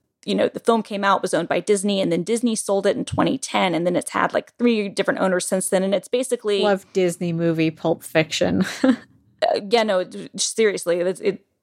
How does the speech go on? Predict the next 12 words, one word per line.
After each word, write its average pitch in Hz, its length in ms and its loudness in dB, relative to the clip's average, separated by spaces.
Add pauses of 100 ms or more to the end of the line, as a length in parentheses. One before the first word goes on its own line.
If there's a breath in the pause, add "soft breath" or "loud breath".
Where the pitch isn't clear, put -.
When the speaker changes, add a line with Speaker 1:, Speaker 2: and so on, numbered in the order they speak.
(260)
Speaker 1:
all 208 240 4
of 185 140 -6
the 175 340 0 (100)
Miramax 185 460 0
films 175 360 0
of 185 340 2
the 185 120 2
nineties, 185 480 0
which 180 160 -4
were, 185 260 2 (100)
you 190 60 -2
know, 170 280 2